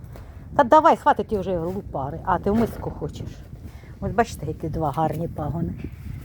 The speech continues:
Це молодесеньке, молодесеньке. Отак відріжується. Хоп, цей корішок і цей корішок піде. Це ось третє росло і тут може пустити. Оце,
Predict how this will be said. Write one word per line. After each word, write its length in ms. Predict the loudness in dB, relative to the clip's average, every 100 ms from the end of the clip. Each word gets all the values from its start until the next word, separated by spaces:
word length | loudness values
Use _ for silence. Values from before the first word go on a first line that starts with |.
| -4 -4 -4 -10 -8 -8
Це 140 | 0 2
молодесеньке, 680 | 4 4 2 0 -2 0
молодесеньке. 760 | 0 2 0 -2 -6 -8 -6 -8
Отак 300 | -2 -2 0
відріжується. 800 | 2 4 2 -2 -6 -8 -6 -6
Хоп, 300 | 4 2 2 -20
цей 200 | 0 0
корішок 460 | 2 0 0 -2 -2 -8
і 20 |
цей 200 | -6 -6
корішок 460 | -2 -2 -2 -4 -4
піде. 200 | 0 0
Це 160 | 4 6
ось 160 | 6 4
третє 580 | 2 2 4 4 2 2 -2
росло 320 | -4 0 2
і 40 |
тут 240 | 2 0 0
може 280 | 0 0 -2
пустити. 600 | -6 -12 -6 -6 -6 -10 -4 -4 -2 -4 -2 -2 -4 -12 _ _
Оце, 260 | -10 -4 -6